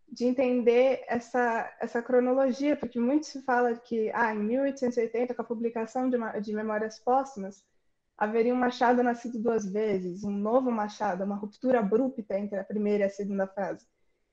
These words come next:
E esses três contos provariam que não exatamente, porque, afinal de contas, eles foram publicados em jornal antes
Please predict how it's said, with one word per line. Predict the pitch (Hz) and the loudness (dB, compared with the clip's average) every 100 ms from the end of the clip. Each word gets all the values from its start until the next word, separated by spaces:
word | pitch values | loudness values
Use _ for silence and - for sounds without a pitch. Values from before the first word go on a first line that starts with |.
| _ _ - | _ _ 4
E | |
esses | 262 277 311 302 - | 8 8 6 -2 0
três | 262 302 311 | 4 4 2
contos | - 262 359 320 254 - _ | -2 -2 -2 -4 -10 -12 _
provariam | 247 254 262 262 277 302 | 2 4 4 2 2 0
que | 320 | 0
não | 330 381 | 2 2
exatamente, | 381 392 403 381 302 - - | 2 4 4 4 2 -2 -8
porque, | 220 214 | -6 -4
afinal | 208 226 220 | -4 -4 -4
de | 240 | -4
contas, | 247 220 254 | -4 -2 0
eles | 262 269 - | 0 -2 -2
foram | 247 247 | -2 0
publicados | 233 240 240 226 285 254 | 0 -2 0 0 2 2
em | 240 | 2
jornal | 240 240 233 220 294 - _ _ _ _ - | 4 2 2 0 0 -2 _ _ _ _ 0
antes | 262 294 311 302 - - | 4 4 2 -2 -4 -20